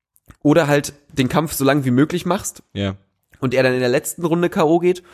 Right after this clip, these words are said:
Speaker 1: oder er nach Punkten gewinnt.
Speaker 2: Mhm.
Speaker 1: Und, ähm, ob, du weißt halt nicht beim ersten Mal gucken, wie dieser Film ausgeht und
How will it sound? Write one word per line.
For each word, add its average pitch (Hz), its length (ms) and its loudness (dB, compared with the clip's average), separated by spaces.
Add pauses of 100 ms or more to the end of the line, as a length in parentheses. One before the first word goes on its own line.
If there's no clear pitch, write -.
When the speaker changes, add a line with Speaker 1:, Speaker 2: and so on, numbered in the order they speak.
(180)
Speaker 1:
oder 143 260 4
er 139 120 4
nach 139 200 -2
Punkten 170 300 0
gewinnt. 101 420 -4
Speaker 2:
Mhm. 95 200 -8 (340)
Speaker 1:
Und, 117 420 -2
ähm, 117 540 -2 (720)
ob, 120 160 -6 (180)
du 131 160 -4
weißt 160 340 0
halt 147 220 0
nicht 135 240 2
beim 117 160 0
ersten 120 220 -4
Mal 113 60 -2
gucken, 123 280 -4
wie 123 140 -4
dieser 117 240 -2
Film 123 200 -2
ausgeht 131 600 0 (460)
und 110 520 0